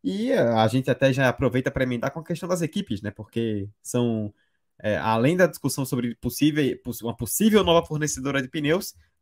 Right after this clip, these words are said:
temos a discussão que ficou pra setembro, aparentemente, a decisão. Então, estamos no mês aí que teremos uma decisão importantíssima, pelo menos segundo a fia, sobre novas equipes no grid,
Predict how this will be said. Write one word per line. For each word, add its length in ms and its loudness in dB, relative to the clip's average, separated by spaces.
temos 320 4
a 80 -2
discussão 440 -6
que 340 -6
ficou 440 2
pra 160 2
setembro, 540 2
aparentemente, 640 0
a 40 0
decisão. 440 -4
Então, 200 -2
estamos 440 2
no 100 0
mês 260 2
aí 220 0
que 120 -12
teremos 360 -4
uma 80 -2
decisão 300 -4
importantíssima, 880 -2
pelo 200 0
menos 220 -4
segundo 260 -2
a 40 2
fia, 260 -6
sobre 340 -4
novas 320 0
equipes 420 -4
no 120 -4
grid, 420 0